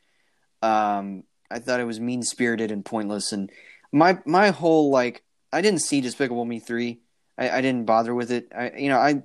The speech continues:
I thought that the first two were cute, like you said. Um, but my whole thoughts about the Despicable Me franchise is, why didn't we get this for Megamind, which was the better of the two, uh,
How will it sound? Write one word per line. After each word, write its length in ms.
I 100
thought 260
that 100
the 80
first 280
two 120
were 80
cute, 300
like 180
you 80
said. 360
Um, 420
but 160
my 200
whole 180
thoughts 300
about 200
the 80
Despicable 480
Me 140
franchise 500
is, 160
why 200
didn't 260
we 80
get 200
this 160
for 200
Megamind, 680
which 240
was 260
the 80
better 600
of 200
the 100
two, 500
uh, 520